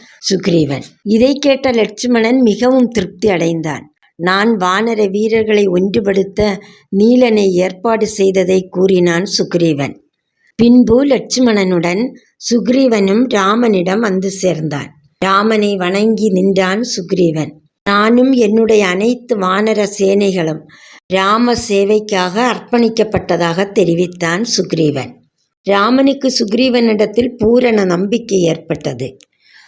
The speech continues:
சுக்ரீவன் தன் மீது சுமத்தப்பட்ட பொறுப்பு எவ்வளவு பெரியது என்று புரிந்து கொண்டான். தன்னுடைய மந்திரிமார்களையும் சேனை தலைவர்களையும்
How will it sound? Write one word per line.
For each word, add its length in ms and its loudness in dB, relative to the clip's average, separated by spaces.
சுக்ரீவன் 600 2
தன் 240 0
மீது 300 2
சுமத்தப்பட்ட 840 -4
பொறுப்பு 580 0
எவ்வளவு 580 2
பெரியது 480 0
என்று 340 0
புரிந்து 400 0
கொண்டான். 560 -2
தன்னுடைய 540 2
மந்திரிமார்களையும் 1080 0
சேனை 480 0
தலைவர்களையும் 960 0